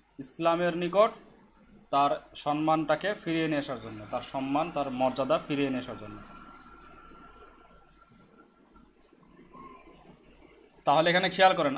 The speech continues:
আ আছে, আ মানে হচ্ছে কি, এটা হরফে ইস্তেফহাম, আর ফা মানে তাহলে, তাহলে কি? আফা মানে তাহলে কি? লা তুজাহিদু, এটা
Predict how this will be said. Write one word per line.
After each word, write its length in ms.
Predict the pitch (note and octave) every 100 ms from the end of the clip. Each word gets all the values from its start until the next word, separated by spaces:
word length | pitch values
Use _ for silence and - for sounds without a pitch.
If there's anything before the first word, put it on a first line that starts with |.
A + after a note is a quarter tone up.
| -
আ 280 | E3+ F#3 F3
আছে, 260 | - C#3
আ 200 | C#3+ D#3+
মানে 200 | E3+ F3+
হচ্ছে 220 | F3+ F3+ F3+
কি, 280 | - F#3 G3+ A3 - - - - - -
এটা 140 | F3+
হরফে 260 | C#3+ D3 E3
ইস্তেফহাম, 480 | D3+ E3+ D3+ D#3 D#3
আর 120 | C3+
ফা 280 | - D#3 E3
মানে 200 | E3+ E3+
তাহলে, 500 | E3+ D#3 E3+ D#3+ G3 - - - - _ _ _ _ _ _ -
তাহলে 320 | D#3+ F#3+ G3
কি? 320 | G#3 G#3 B2+ - - -
আফা 260 | C#3+ D3+
মানে 240 | F3 F3+ G#3
তাহলে 380 | G#3 D#3+ F#3+ F#3+
কি? 300 | G3 C#3 - - _ _ _ _
লা 300 | B2 C#3+ F3+
তুজাহিদু, 520 | F#3+ G3+ F#3+ F#3+ G3+ G3
এটা 240 | F#3+ F3+